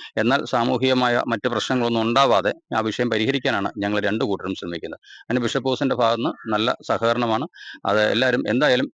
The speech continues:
അടുത്ത യോജിച്ച് ഞങ്ങൾ മുമ്പോട്ട് പോകും. പിന്നെ ഇതിന്റെ പേരിൽ പല, ആം, മാധ്യമങ്ങളിലും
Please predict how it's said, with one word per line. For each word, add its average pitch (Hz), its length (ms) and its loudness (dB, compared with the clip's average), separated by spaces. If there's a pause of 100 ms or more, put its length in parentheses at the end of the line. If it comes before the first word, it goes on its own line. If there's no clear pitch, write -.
അടുത്ത 113 360 0 (120)
യോജിച്ച് 113 420 0 (120)
ഞങ്ങൾ 110 240 0
മുമ്പോട്ട് 92 340 -2
പോകും. - 600 -12
പിന്നെ 127 160 0
ഇതിന്റെ 127 260 4
പേരിൽ 143 360 2
പല, 135 220 2 (460)
ആം, 117 760 2
മാധ്യമങ്ങളിലും 127 640 2